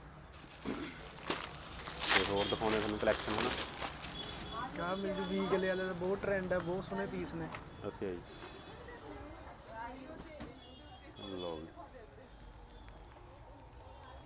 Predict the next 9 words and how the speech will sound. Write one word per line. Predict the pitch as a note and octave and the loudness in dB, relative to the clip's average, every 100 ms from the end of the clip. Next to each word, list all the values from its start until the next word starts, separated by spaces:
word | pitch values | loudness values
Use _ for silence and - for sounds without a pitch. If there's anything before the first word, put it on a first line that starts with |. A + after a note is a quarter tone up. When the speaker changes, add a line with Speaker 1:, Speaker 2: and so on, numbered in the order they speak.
| - - - - - - - - F2+ | -14 -16 -16 -16 -14 -16 -14 -8 -6
Speaker 1:
ਦੇਖੋ | F#2 - F#2+ - - - G2+ | -6 -8 -10 -10 -10 2 6
ਗਲੇ | G2+ G#2 | 8 10
ਵਾਲਾ, | G2+ G#2+ - - - - - | 8 4 -2 -10 -10 -8 4
ਇਹਦਾ | B2 D3+ | 8 10
ਕੀ | D3+ | 12
ਰੇਟ | C#3 B2+ | 12 12
ਰਹਿ | C3 | 8
ਜੂ | C3+ | 8
ਵੀਰੇ? | C3+ | 2